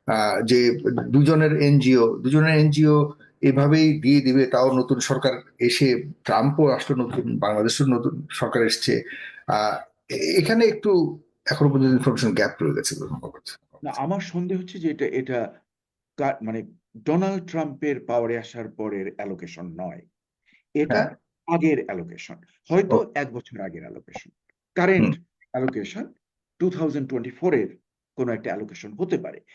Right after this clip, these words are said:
Speaker 2: এটাও কিন্তু আমাদের স্পেকুলেটিভ, যেহেতু আমরা, উনি
Speaker 1: রাইট।
Speaker 2: ক্লিয়ার করেন, কিন্তু
Speaker 1: হুম।
Speaker 2: এটা উনি উল্লেখ করেছেন যে এটা কি উনি বলেছেন যে উনি যে কেটে দিয়েছেন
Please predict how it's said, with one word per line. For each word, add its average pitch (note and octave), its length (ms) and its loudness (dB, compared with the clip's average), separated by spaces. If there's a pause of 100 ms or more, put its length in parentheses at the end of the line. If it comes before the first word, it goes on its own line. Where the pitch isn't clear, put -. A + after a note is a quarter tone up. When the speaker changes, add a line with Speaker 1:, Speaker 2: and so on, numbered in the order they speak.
(120)
Speaker 2:
এটাও A3 220 2
কিন্তু A3 260 -4
আমাদের E3 300 0
স্পেকুলেটিভ, D#3+ 760 -4 (380)
যেহেতু C#3+ 240 -4
আমরা, D#3 500 -2 (200)
উনি D3+ 160 -2
Speaker 1:
রাইট। E3 140 -6
Speaker 2:
ক্লিয়ার F3 280 0
করেন, E3+ 320 -2 (580)
কিন্তু - 200 -2
Speaker 1:
হুম। - 80 4
Speaker 2:
এটা F#3+ 100 -2
উনি F#3 140 -6
উল্লেখ F3 300 -4
করেছেন C#3+ 480 -8 (380)
যে C#3 320 -6 (380)
এটা D3+ 200 0
কি G#3 140 -6
উনি G#3 200 -4
বলেছেন F#3 480 -2
যে F#3 120 -2
উনি D#3+ 340 -4
যে G3+ 260 -2 (720)
কেটে A3 240 0
দিয়েছেন C#3 500 -4